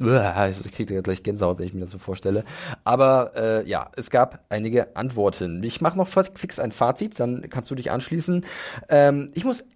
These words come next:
ganz ehrlich zugeben, wie so oft nach diesem Podcast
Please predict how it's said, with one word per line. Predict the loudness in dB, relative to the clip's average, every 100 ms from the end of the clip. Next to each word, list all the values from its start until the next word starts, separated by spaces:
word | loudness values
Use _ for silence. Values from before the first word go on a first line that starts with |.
| -4
ganz | -2 0
ehrlich | -2 -2
zugeben, | -4 -2 0 -2 -4 -4
wie | -2
so | 2
oft | 0 -2 -12 -4
nach | -2
diesem | -2 -8 -10
Podcast | -10 -2 2 2 -2